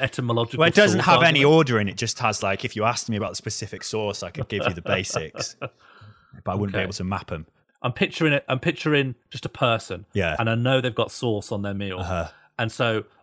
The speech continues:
Speaker 1: I've gotta guess their income, right? And it's like a Price is Right. I've gotta guess who's got a higher or lower income. And all I know is the sauce.
Speaker 2: Well, let's make it
Speaker 1: And
Speaker 2: quick
Speaker 1: so
Speaker 2: fire. Let's make it quick fire. Okay, I'm gonna come at you. Imagine the person that is having
Speaker 1: I can't.
Speaker 2: ketchup.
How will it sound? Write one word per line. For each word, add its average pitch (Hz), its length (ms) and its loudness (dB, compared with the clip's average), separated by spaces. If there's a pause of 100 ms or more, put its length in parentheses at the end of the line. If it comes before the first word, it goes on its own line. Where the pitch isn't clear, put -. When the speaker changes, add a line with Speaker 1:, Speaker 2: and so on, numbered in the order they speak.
Speaker 1:
I've 127 180 2
gotta 131 140 0
guess 120 220 -2
their 107 200 0
income, 104 340 -8
right? 95 200 -8
And 107 100 -6
it's 104 140 -10
like 110 180 -4
a 110 40 -8
Price 113 320 -2
is 104 140 -10
Right. 98 300 -4
I've 104 100 -6
gotta 107 160 -4
guess 104 220 -4
who's 123 180 -4
got 107 160 -2
a 107 40 -2
higher 110 220 0
or 107 80 -2
lower 104 280 -4
income. 104 360 -8 (240)
And 110 100 -4
all 123 140 2
I 123 60 2
know 113 160 -2
is 107 120 -8
the - 80 -18
sauce. - 520 -12
Speaker 2:
Well, 160 140 8
let's 196 200 4
make 208 220 0
it 196 60 0
Speaker 1:
And 120 100 -2
Speaker 2:
quick 117 160 4
Speaker 1:
so 117 80 -2
Speaker 2:
fire. 92 300 2
Let's 160 160 2
make 170 160 2
it 151 60 0
quick 139 200 -2
fire. 76 320 -6
Okay, 107 260 0
I'm 92 80 -6
gonna 117 160 2
come 156 160 -2
at 87 120 -2
you. 80 240 -8
Imagine 147 340 2
the 156 60 0
person 101 440 2 (160)
that 92 200 0
is 101 100 -2
having 107 420 2
Speaker 1:
I 120 80 2
can't. 131 300 0 (240)
Speaker 2:
ketchup. - 420 2